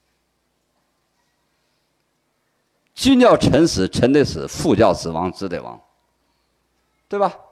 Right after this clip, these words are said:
你就得这样。那段历史，包括我们现在在研究整个宋朝历史的过程当中呢，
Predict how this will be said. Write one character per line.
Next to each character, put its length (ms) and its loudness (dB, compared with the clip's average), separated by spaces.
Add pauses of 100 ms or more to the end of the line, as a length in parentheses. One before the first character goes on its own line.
你 180 -6
就 240 0
得 140 2
这 120 -2
样。 140 -10 (2750)
那 200 4
段 180 6
历 140 4
史， 280 0
包 180 2
括 480 4 (340)
我 220 4
们 120 2
现 160 2
在 120 4
在 100 4
研 260 4
究 160 2
整 160 -4
个 140 -4
宋 260 0
朝 200 -2
历 180 -4
史 220 -10
的 120 -14
过 160 -8
程 140 -8
当 180 -8
中 100 -12
呢， 80 -16